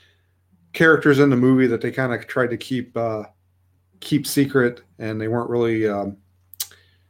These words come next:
put on display in the, in the trailer. So I'm gonna mention that character, a big character, uh, for one. So if you kinda wanna stay out of the loop,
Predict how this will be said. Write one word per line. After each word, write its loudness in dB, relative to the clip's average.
put 6
on 6
display 2
in -2
the, -2
in -10
the -8
trailer. 0
So -2
I'm -4
gonna 0
mention -2
that -2
character, 0
a 2
big 0
character, 0
uh, -8
for -2
one. -2
So -2
if -8
you -10
kinda 0
wanna 0
stay 0
out 4
of 0
the 0
loop, 0